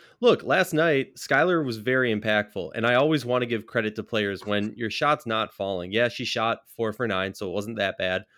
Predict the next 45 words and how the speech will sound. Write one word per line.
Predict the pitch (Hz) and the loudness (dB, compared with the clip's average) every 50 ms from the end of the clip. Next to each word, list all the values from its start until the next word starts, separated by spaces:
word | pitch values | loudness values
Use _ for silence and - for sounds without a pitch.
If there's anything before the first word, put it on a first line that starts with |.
| _ _ - | _ _ -4
but | 117 113 | -4 -2
one | 104 110 120 127 117 | 2 2 2 2 0
for | - - 113 | -4 -6 -8
four | - - 117 117 110 | -6 -2 -2 -2 -2
from | 110 107 104 98 | -2 -6 -12 -12
three. | _ - 135 147 139 113 107 - _ _ _ _ _ - | _ -4 -2 0 0 0 -2 -4 _ _ _ _ _ -4
And | 127 135 | 0 0
I | 135 | 0
kinda | 131 - 160 180 180 | 2 2 2 4 4
want | 139 120 127 131 131 131 - 131 | 4 4 4 4 4 2 0 -4
just | 123 110 107 | -8 -4 -4
more | 110 113 120 123 123 117 - | -2 0 2 4 4 2 2
points | - 131 117 107 101 - - | 0 0 0 0 0 -2 -4
than | - 95 95 92 | -6 -6 -6 -6
ten | - 104 104 98 92 | -4 -4 -4 -4 -4
from | - - 87 87 | -6 -10 -10 -8
her. | 87 - 95 | -8 -4 2
Maybe | 110 131 139 156 165 | 2 4 4 6 6
that's, | 147 131 - | 4 4 4
like, | 151 131 123 | 0 -2 -2
a | |
simplistic | 113 - - 117 104 - - 139 117 - - 113 104 - | -4 -2 -2 -4 -4 -2 -4 -4 -4 -4 -6 -10 -8 -8
approach, | 101 - - 120 110 95 92 - - - - _ _ _ _ _ _ - | -10 -6 -2 0 0 0 -2 -4 -8 -12 -12 _ _ _ _ _ _ -4
uh, | 120 110 104 104 104 | 2 4 4 4 4
but | 104 110 127 120 120 - - - | 0 2 0 0 0 0 -6 -6
what | 135 123 120 120 117 117 | 2 2 2 2 2 0
Rachel | 127 135 143 135 - 139 | 2 2 2 2 0 0
and | 135 | 2
I | 143 175 190 | 2 2 2
were | 147 110 | 0 0
talking | 113 110 104 95 - 107 104 | 0 0 -2 -2 -2 -4 -4
about | 98 101 98 95 - | -2 -2 -4 -4 -2
earlier | - 131 180 180 131 104 101 101 98 | 0 0 0 2 0 0 0 -2 -2
was | 98 101 101 98 - | -2 -4 -4 -4 -4
just, | - 113 104 101 - - _ _ _ _ _ _ _ _ - | -4 -4 -4 -4 -6 -10 _ _ _ _ _ _ _ _ -4
you | - 120 | 0 2
know, | 117 107 107 | 2 2 2
you | 123 123 120 | -2 -6 -4
look | 110 120 156 156 - | 2 2 2 4 4
at | 139 107 | 2 2
this | 107 101 - | 0 -4 -4
and | 123 113 | -6 -10
you're | 107 | -10
like, | 107 113 - | -10 -14 -10
"Man, | 131 147 156 147 131 110 98 92 | -6 -2 -2 0 0 -2 -4 -6